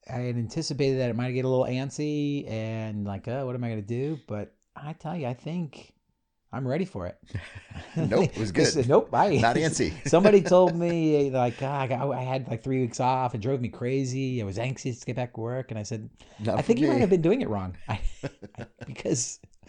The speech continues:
Speaker 1: I don't know. It was, it was, it was good. I got to spend a lot of time with, um,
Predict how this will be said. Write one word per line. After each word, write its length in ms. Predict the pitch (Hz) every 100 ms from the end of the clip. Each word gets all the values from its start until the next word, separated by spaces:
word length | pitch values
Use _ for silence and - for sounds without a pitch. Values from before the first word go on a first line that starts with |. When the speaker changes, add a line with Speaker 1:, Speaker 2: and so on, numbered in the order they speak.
| - - - - -
Speaker 1:
I 120 | 165
don't 120 | 214
know. 260 | 175 165 131
It 160 | 127
was, 200 | 139 123
it 140 | - 143
was, 160 | 117
it 300 | - - -
was 100 | 143
good. 220 | 196 - -
I 100 | 123 127
got 160 | 127
to 100 | 120
spend 220 | - 123
a 20 | 110
lot 160 | 113
of 60 | 107
time 280 | 120 113 110
with, 280 | 104 -
um, 340 | 101 95 90